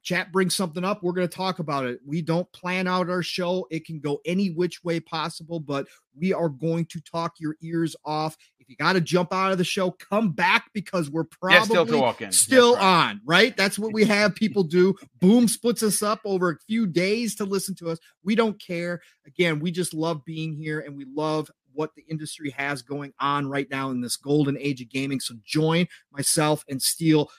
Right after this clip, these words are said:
Speaker 1: Saturday mornings, ten A M Eastern, nine o'clock Central Time, three P M U K time. Set those alarms,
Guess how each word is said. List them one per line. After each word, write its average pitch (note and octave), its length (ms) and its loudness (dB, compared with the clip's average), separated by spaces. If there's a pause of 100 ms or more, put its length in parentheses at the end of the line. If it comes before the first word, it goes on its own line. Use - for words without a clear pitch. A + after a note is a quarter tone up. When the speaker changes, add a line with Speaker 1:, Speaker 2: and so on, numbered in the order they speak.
(120)
Speaker 1:
Saturday F#3 640 6
mornings, D3+ 460 2
ten F#3 300 -4
A F#3+ 160 2
M E3+ 120 0
Eastern, D3+ 480 -8
nine D#3+ 300 0
o'clock F3+ 320 -6
Central - 360 -18
Time, B2 180 -8 (280)
three G3 180 4
P G3 200 2
M D#3 140 2
U C#3+ 100 -2
K C3 220 -6
time. A#2+ 240 -10
Set G3+ 240 -4
those G3+ 160 0
alarms, B2+ 500 -6